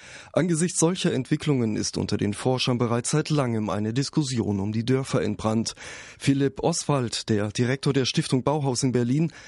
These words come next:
forderte erst kürzlich eher provokativ: „Gebt die Dörfer auf.“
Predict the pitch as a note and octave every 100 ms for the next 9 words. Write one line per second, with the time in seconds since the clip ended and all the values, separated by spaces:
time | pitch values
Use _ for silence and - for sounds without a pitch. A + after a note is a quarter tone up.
0 | - - D#3+ D#3 E3 C#3 C#3 - D3 C#3
1 | - A#2 - - A2 G#2 - A2+ A2+ A#2
2 | G#2 C3+ B2+ - - - - B2 G2+ -
3 | - D#3+ A#2+ F#2+ - A#2+ - - - -